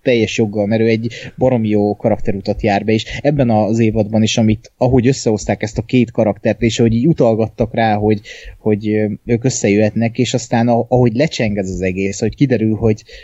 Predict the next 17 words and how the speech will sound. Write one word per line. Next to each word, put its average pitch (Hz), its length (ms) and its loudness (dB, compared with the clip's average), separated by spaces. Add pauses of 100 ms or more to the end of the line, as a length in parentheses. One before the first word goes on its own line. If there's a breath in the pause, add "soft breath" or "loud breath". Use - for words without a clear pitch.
(960 loud breath)
ugye 120 160 0
Robin 113 460 0
leszbikus, 107 540 -2
és 101 100 -6
nem 113 140 0
is 104 140 2
Steve 117 300 0
Harringtonért 101 540 0
volt 98 220 0
oda, 101 160 0
hanem 98 220 0
a 98 60 0
csajért, 104 420 0
akit 151 240 2
fűzött 135 360 2
Steve - 320 -2
Harrington. 147 440 -2